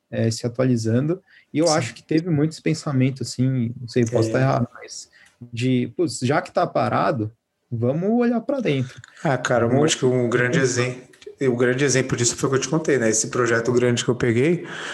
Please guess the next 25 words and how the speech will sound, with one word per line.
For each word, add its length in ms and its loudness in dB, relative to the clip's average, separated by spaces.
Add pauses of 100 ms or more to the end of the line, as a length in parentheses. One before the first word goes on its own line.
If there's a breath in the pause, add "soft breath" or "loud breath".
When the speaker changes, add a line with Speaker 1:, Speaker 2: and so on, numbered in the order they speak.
(240 loud breath)
Speaker 2:
quando 220 0
a 60 2
gente 220 2
co-, 280 -2
fechou 400 2
o 20 0
projeto, 560 0
era 160 2
de 100 0
um 40 2
rebranding, 840 0
né? 280 0
De 120 -8
uma 120 -2
marca 320 -2
grande, 480 -2 (440 loud breath)
que 120 -8
eu 60 0
ainda 160 4
Speaker 1:
Uhum. 120 4
Speaker 2:
não 60 -10
posso 300 -2
revelar, 480 2
mas, 440 0 (920 loud breath)
é... 580 2